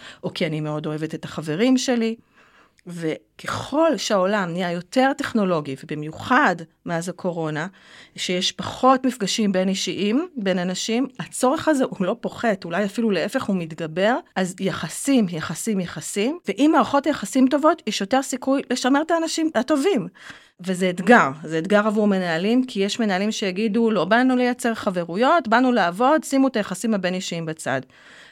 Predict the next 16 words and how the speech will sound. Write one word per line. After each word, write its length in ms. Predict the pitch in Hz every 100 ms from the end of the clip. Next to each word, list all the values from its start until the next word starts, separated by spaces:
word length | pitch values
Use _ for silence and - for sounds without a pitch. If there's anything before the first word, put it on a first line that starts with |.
| -
ואני 320 | 180 185 285
אומרת 220 | 381 381
שלא 460 | - 226 - 226 269
רק 180 | 605 -
שלא 240 | 339 220
צריך 280 | - 220 -
לשים 240 | - 202
את 60 | 190
היחסים 440 | 180 180 - 170
בצד, 340 | 165 - 156 160 -
אלא 100 | 190
היחסים 560 | 180 165 - - 262 285
יכולים 400 | 262 202 202 226
להיות 280 | 196 226 175
בשירות 600 | 180 - 190 170 220 233
המשימה. 500 | 202 156 - 156